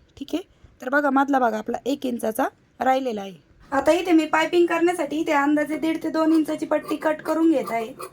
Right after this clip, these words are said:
वेगळ्या कलरची आहे, तुम्ही सेम कलरची पण घेऊ शकता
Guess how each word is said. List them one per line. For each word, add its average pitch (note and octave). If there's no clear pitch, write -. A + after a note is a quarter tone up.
वेगळ्या D#4
कलरची D#4+
आहे, C#4
तुम्ही D4
सेम D4+
कलरची D4
पण D#4
घेऊ B3
शकता B3